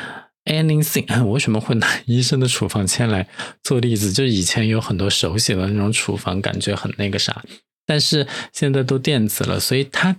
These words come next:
就是有一个抬头啊，然后有一些很正式的，呃，表述，包括它的字体、字号应该放什么位置，这些都是格式啊。但是，哇塞，我这个小朋友真的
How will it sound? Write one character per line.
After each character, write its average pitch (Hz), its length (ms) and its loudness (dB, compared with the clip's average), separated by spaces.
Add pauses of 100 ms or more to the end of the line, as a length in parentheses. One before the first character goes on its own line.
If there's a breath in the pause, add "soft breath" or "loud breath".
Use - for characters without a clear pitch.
就 214 120 0
是 175 200 2
有 95 180 2
一 95 140 0
个 120 100 0
抬 92 320 0
头 101 240 0
啊， 92 300 0
然 92 180 0
后 127 140 0
有 98 260 0
一 101 100 0
些 113 360 0 (260 loud breath)
很 95 160 -2
正 143 240 2
式 127 180 0
的， 113 240 0 (680 loud breath)
呃， 98 460 0 (200)
表 87 240 0
述， 110 360 0
包 113 220 -2
括 120 140 -4
它 120 100 -2
的 110 120 0
字 104 260 -2
体、 - 260 -4
字 98 300 -2
号 90 440 -2
应 95 120 0
该 101 80 0
放 104 180 -2
什 - 100 0
么 95 140 2
位 101 240 0
置， 95 300 -2
这 117 160 0
些 123 120 0
都 127 200 0
是 131 100 -2
格 101 260 0
式 - 280 0
啊。 104 160 2
但 147 100 2
是， 147 140 0 (100)
哇 117 180 2
塞， 113 200 -2
我 95 120 0
这 131 140 0
个 127 60 0
小 110 180 0
朋 113 220 -2
友 104 100 0
真 117 220 0
的 110 120 0